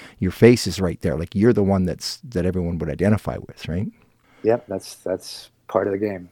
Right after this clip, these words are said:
Speaker 1: Yeah, well, it's, so then, uh, it's, it's funny with the Safety Dance. So that came out in eighty-two, right? Was that nineteen eighty?
Speaker 2: Right.
Speaker 1: Okay. And I mean, that,
Speaker 2: In
Speaker 1: that's
Speaker 2: Canada in eighty-two.
Speaker 1: Yeah,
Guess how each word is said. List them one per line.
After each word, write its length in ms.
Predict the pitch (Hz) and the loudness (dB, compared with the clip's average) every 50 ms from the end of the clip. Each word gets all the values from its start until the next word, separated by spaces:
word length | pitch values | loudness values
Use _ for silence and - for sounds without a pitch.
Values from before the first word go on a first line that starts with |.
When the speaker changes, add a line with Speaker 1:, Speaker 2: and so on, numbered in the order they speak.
| _ _ - | _ _ -4
Speaker 1:
Yeah, 280 | 110 107 98 90 85 80 - _ _ - | -2 -2 -2 -2 -6 -8 -14 _ _ -12
well, 160 | 107 98 92 92 | -10 -10 -8 -10
it's, 220 | 92 - - - - - - - - - - - - - _ _ | -12 -14 -18 -20 -20 -20 -20 -20 -20 -20 -20 -20 -20 -20 _ _
so 140 | - - 131 | 0 2 4
then, 340 | 120 135 127 123 123 127 127 | 6 6 6 6 6 6 8
uh, 200 | 123 120 117 - - - - - _ _ _ - | 8 8 8 6 2 -6 -16 -20 _ _ _ -10
it's, 440 | - 110 120 117 - - - - | -2 2 2 2 2 0 -4 -2
it's 160 | 123 113 - - | -2 -2 0 2
funny 260 | - 139 139 143 123 | 4 6 6 8 6
with 160 | 104 104 - | 6 4 2
the 280 | - 113 107 101 90 - | 2 4 4 4 4 4
Safety 320 | - - 127 - - 123 | 6 6 6 6 6 4
Dance. 220 | 107 104 101 101 | 4 4 4 6
So 80 | - 117 | 6 6
that 180 | 113 135 151 - | 8 6 6 6
came 180 | - 165 139 | 6 6 8
out 140 | 135 123 110 | 8 8 8
in 160 | 104 101 101 - | 8 6 6 6
eighty-two, 640 | - 110 107 101 95 - - - 101 85 53 57 | 6 4 4 4 2 0 0 2 2 2 0 -4
right? 220 | 60 82 110 117 - - - 95 | -4 -2 -2 -2 -4 -8 -16 -10
Was 140 | 113 101 95 | -8 -6 -4
that 140 | 104 104 - - _ _ _ _ _ - | -4 -4 -6 -8 _ _ _ _ _ -10
nineteen 360 | 110 107 - - 110 101 104 | -10 -8 -8 -8 -8 -6 -6
eighty? 60 | 98 | -4
Speaker 2:
Right. 240 | 101 98 90 87 - _ - - | -2 -2 -2 -2 -4 _ -8 -8
Speaker 1:
Okay. 320 | 101 - - 98 90 90 - _ _ - - | -8 -6 -6 -6 -8 -8 -10 _ _ -2 2
And 100 | 113 110 | 4 8
I 60 | 110 | 8
mean, 160 | 113 117 117 | 10 10 10
that, 100 | 120 - | 8 8
Speaker 2:
In 60 | - | 8
Speaker 1:
that's 260 | 98 131 127 90 85 | 8 8 8 6 4
Speaker 2:
Canada 220 | 87 82 82 80 80 | 2 0 -2 -4 -4
in 80 | 80 | -4
eighty-two. 360 | 80 80 78 73 - 82 78 76 - _ _ - | -4 -4 -6 -6 -6 -8 -10 -10 -12 _ _ 0
Speaker 1:
Yeah, 220 | - 113 95 85 | 2 2 2 2